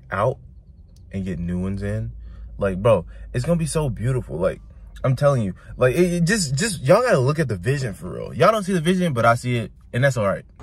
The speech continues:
Uh, so right now, the first stop out of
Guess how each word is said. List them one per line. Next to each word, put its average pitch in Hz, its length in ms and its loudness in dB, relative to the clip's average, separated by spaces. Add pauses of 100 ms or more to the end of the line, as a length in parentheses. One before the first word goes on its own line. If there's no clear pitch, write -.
(540)
Uh, 95 400 -2
so 202 340 0 (360)
right 113 180 2
now, 131 240 0
the 98 160 -8
first 135 320 -2
stop 135 280 0 (140)
out 113 140 -2
of 90 100 -8